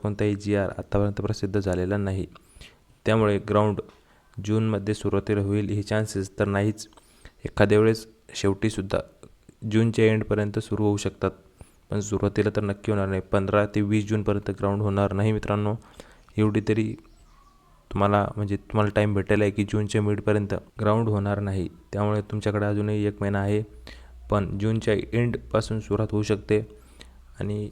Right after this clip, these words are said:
महत्त्वाचं म्हणजे मुंबई पोलीसचा ग्राउंड जुलैमध्ये होणार नाही, ऑगस्टमध्ये सुद्धा होणार नाही, कारण जूनच्या एंडनंतर जर दुसऱ्या ठिकाणी ग्राउंड सुरू झाले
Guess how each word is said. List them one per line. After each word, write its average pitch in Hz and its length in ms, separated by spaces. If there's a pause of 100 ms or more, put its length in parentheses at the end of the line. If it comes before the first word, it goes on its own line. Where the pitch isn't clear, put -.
(120)
महत्त्वाचं 113 420
म्हणजे 107 200
मुंबई 107 380
पोलीसचा 110 520
ग्राउंड 101 280 (960)
जुलैमध्ये 107 540
होणार 98 180
नाही, 110 240 (180)
ऑगस्टमध्ये 107 400
सुद्धा 101 240
होणार 92 180
नाही, 90 160 (300)
कारण 107 400
जूनच्या 120 380
एंडनंतर 110 500 (220)
जर 107 160 (100)
दुसऱ्या 117 300
ठिकाणी 107 260
ग्राउंड 107 240
सुरू 104 200
झाले 98 200